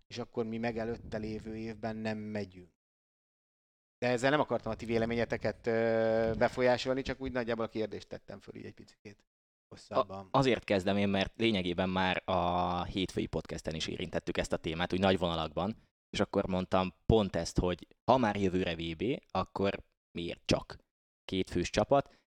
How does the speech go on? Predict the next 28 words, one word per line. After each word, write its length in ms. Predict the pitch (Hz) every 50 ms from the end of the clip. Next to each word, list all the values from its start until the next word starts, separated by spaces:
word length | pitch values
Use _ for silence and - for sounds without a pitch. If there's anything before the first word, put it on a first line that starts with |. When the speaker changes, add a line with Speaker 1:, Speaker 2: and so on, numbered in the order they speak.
| _ -
Speaker 2:
Ugye 260 | - 117 131 135 131 - -
nyilván 300 | 160 196 214 151 120 113
meg 420 | 110 110 113 117 117 123 127 113
lehet 220 | 98 92 87 - -
az 120 | 92 87
az 360 | 90 85 82 82 82 82 82
álláspont, 600 | 92 101 117 135 143 139 - - - 135 131 123
hogy 240 | - 123 120 110 - _ -
azokat 380 | - - - 104 - 92 -
a 60 | 90
versenyzőket 920 | 85 87 87 87 87 - - 82 85 78 85 82 - - 82 78 _ - - _ _ -
küldjük 420 | - 92 92 87 82 80 - _
ki, 280 | - - 123 151 160 - _ _ _ _ _ _ _ _ _ _ _
akik 520 | - 107 107 104 - - - 101 98 - -
valamilyen 460 | - 110 104 90 87 85 80 78 76
szinten, 600 | - - 95 92 87 - 92 90 87 90 87 85 - - - _ _ _ _ -
tudom 160 | - - 80
én, 100 | - -
top 220 | - - 90 90 -
hatos 380 | - 90 - - 85 85 -
vagy 180 | - - - - _ _ _ _ _ _ _
top 200 | - 101 85 -
nyolcas 520 | - 98 87 82 76 - - 73 73 - -
eredményt 420 | - 78 - - - - - -
hozhatnak. 680 | - 98 117 - - 151 139 - 147 143 143 - - - _ _ _ _ _ _ _
Ebből 280 | - - 131 101 104 98
a 80 | 98
szempontból 720 | 101 - 110 107 104 - 110 104 101 104 104 101 101 98